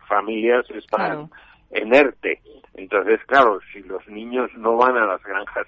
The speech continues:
Speaker 1: escuela o no van al colegio o no hacen actividades extra, esca-,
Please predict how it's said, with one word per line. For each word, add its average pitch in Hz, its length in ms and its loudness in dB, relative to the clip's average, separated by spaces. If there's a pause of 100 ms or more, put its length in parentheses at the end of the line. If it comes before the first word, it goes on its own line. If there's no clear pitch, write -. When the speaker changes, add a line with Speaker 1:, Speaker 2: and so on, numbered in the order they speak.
Speaker 1:
escuela 123 460 2
o 92 180 -6
no 104 260 -4
van 113 200 0
al 107 160 -6
colegio 101 500 -6
o 90 80 -10
no 98 200 -2
hacen - 280 -6 (360)
actividades 104 720 0
extra, 95 440 -6 (300)
esca-, - 680 0